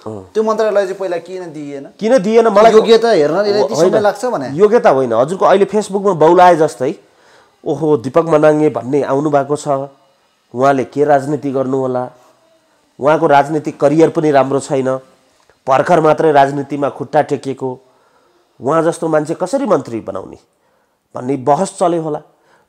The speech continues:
Speaker 1: बिस्तारै, बिस्तारै, बिस्तारै, बिस्तारै उहाँको पावर थाहा भयो होला। "ए, सक्षम मान्छे त राजीवजी हुनुहुन्न रहेछ।" अनि बनायो।
Speaker 2: योग्यता हेर्नलाई तिन वर्ष लाग्यो।
Speaker 1: अँ, योग्यता छ भन्ने थाहा नपाएर।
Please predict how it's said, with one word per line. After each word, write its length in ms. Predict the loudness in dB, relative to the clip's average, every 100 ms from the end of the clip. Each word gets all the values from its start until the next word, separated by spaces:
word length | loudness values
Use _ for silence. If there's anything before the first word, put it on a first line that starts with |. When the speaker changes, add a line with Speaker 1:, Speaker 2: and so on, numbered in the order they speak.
| -12
Speaker 1:
बिस्तारै, 360 | -6 0 0
बिस्तारै, 400 | 0 -4 -2 -2
बिस्तारै, 380 | -4 -6 -4 -4
बिस्तारै 300 | -6 -8 -6
उहाँको 220 | -4 -6
पावर 360 | -6 -2 0 0
थाहा 200 | 0 0
भयो 240 | 0 -2
होला। 200 | -4 -8 -12 _ -20 _ _ _ -8
"ए, 200 | -8 -6
सक्षम 440 | -8 -8 -4 -2
मान्छे 320 | 0 -2 -4
त 220 | -6 -6 -8 -8
राजीवजी 460 | -6 -2 -2 -2
हुनुहुन्न 300 | -4 -4 -8
रहेछ।" 320 | -12 -10 -10 -10 _ _ _ _ _ _ -6
अनि 100 | 2
बनायो। 320 | 4 4 2 -6 _ _ _ _ _ _ _ -8
Speaker 2:
योग्यता 360 | -4 -2 0
हेर्नलाई 340 | 2 2 -2 -4
तिन 240 | -6 -2
वर्ष 200 | -2 0
लाग्यो। 280 | -2 -2 2
Speaker 1:
अँ, 260 | 4 4 2
योग्यता 460 | 2 2 2 4
छ 220 | 2 2 4
भन्ने 300 | 4 2 -2
थाहा 300 | -6 0 2
नपाएर। 540 | 4 4 2 2 -4